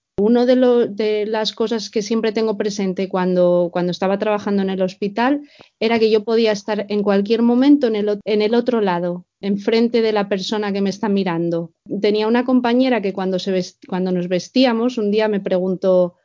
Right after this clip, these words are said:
"¿Qué, qué tal hoy?". Y le comenté, "Bueno, pues hoy me tocó hacer una custodia y bueno, bien, bueno, al final bien y tal". Estuve ahí charlando con la, con la moza con la que estuve y tal.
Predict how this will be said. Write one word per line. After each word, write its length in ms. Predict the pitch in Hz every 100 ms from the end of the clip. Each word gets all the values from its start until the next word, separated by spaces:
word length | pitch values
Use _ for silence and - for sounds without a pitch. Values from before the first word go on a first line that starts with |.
| _
"¿Qué, 200 | 254 254
qué 120 | 247
tal 240 | 247 294 208
hoy?". 360 | 170 160 160 _ _ _ _ _
Y 280 | - 202 190
le 160 | 175 175
comenté, 400 | 180 175 180 202
"Bueno, 220 | 233 247
pues 180 | 202 208
hoy 80 |
me 120 | 220 226
tocó 200 | 226 233
hacer 220 | 233 240
una 200 | 240 214
custodia 680 | 214 202 - 254 262 226 208
y 60 |
bueno, 340 | 208 240 247 214
bien, 600 | 226 254 254 226 220 214
bueno, 240 | 226 233 214
al 100 | 202
final 360 | 208 208 226
bien 360 | 220 247 247 226
y 100 | 214
tal". 320 | 208 247 233
Estuve 260 | 208 202 202
ahí 140 | 208
charlando 440 | 208 214 208 208 202
con 140 | 202
la, 380 | 196 190 185 185
con 140 | 185 190
la 100 | 185
moza 380 | 202 254 240
con 120 | 202 196
la 100 | 185
que 80 |
estuve 380 | 185 - 254 240
y 60 | 208
tal. 280 | 208 233 247